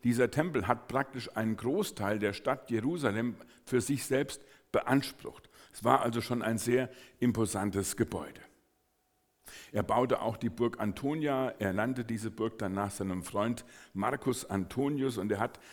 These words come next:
also Zirkusbauten an vielen Stellen errichtet, weil er einfach anscheinend gern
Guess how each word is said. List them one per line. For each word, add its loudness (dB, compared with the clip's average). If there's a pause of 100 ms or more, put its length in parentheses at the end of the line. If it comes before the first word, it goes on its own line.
(160)
also 2
Zirkusbauten 0
an -2
vielen -4
Stellen 0
errichtet, 0 (240)
weil 2
er 2
einfach 0
anscheinend -2
gern 0